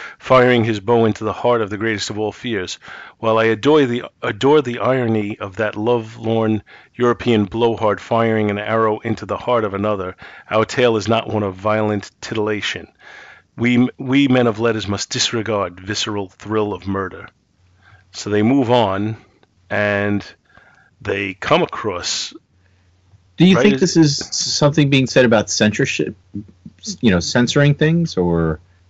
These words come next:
Speaker 2: I don't know, cen-, uh, uh, it, it was,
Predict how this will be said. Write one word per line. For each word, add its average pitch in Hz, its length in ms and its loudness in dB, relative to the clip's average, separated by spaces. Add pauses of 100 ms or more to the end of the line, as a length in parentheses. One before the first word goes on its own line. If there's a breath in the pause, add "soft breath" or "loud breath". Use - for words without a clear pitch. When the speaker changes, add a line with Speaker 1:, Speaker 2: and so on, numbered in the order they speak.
(120)
Speaker 2:
I 98 60 -6
don't 95 140 -2
know, 85 260 -2
cen-, 104 340 -2 (220)
uh, 78 200 -2 (920 loud breath)
uh, 131 120 6
it, 139 320 0 (120)
it 160 120 6
was, 151 280 4